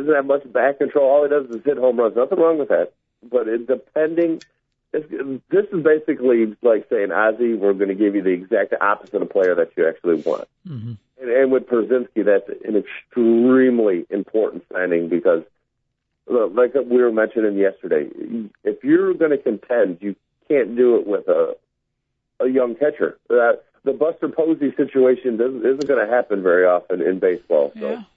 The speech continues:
Speaker 2: Is
Speaker 1: uh, I
Speaker 2: A J
Speaker 1: think
Speaker 2: per, a young catcher can't come up? There's nobody in our system. No young catchers in Major League Baseball, age twenty-two, twenty-three, twenty-four, that can come in and, uh,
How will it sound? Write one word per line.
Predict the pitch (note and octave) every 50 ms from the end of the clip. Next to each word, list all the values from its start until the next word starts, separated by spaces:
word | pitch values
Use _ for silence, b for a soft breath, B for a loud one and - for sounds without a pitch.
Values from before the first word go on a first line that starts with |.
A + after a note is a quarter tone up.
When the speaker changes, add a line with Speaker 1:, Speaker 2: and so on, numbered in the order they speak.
| _ -
Speaker 2:
Is | G3+ E3+ G3
Speaker 1:
uh, | G#3
I | A#3+ C#4+
Speaker 2:
A | -
J | - D4 C#4+ C#4 C#4 C#4 C#4 C4
Speaker 1:
think | G#3+ G3 G#3 _ _ _ _ _ _ _
Speaker 2:
per, | - B3 A#3 - F3+ G#3 G3 E3 A#3 - - - - E3+
a | F#3
young | F#3+ G3 G#3 B3+ C#4 C#4
catcher | - A3+ A#3+ - - - C4+ -
can't | - - G#3+ A3 A#3 - F#3 -
come | - G#3+ G3+ G#3+
up? | A3 -
There's | G#3+ F#3+ D#3+ C#3+
nobody | D#3+ F3 G#3+ A#3 B3+ B3 B3 A#3+
in | A3+ A3
our | G3+ F#3
system. | - - - G#3 E3+ - - A#3 G#3 G#3+ - _ _ _ _ _ _ _ _ _ _ _ _ _
No | - D#3+ F3+ G#3 A#3+
young | A#3 A#3 A#3 A#3 A#3
catchers | - - A3 A3+ - - A#3 A#3 F#3+ F#3
in | G3+ F#3
Major | F#3 G3 G3+ D#3+ G#3 G#3
League | G#3 G#3 F3+ D#3+
Baseball, | G3 G3+ G3 - - G#3 F#3+ F3+ F3
age | F3 F#3+ D#3+ -
twenty-two, | - F#3+ F#3 F#3 F#3+ E3+ - G3+ F#3+ F3
twenty-three, | - - F#3+ F#3 F#3 E3+ - - F#3 F#3
twenty-four, | - - F#3 F3+ F3 E3 - - F#3 F#3 F3+
that | E3 E3 -
can | - D#3 D3
come | - - F3+ F3 E3+ F3+
in | F#3 F#3 F3
and, | E3+ D#3+ D#3 D3+
uh, | D3+ D3 C#3+ B2+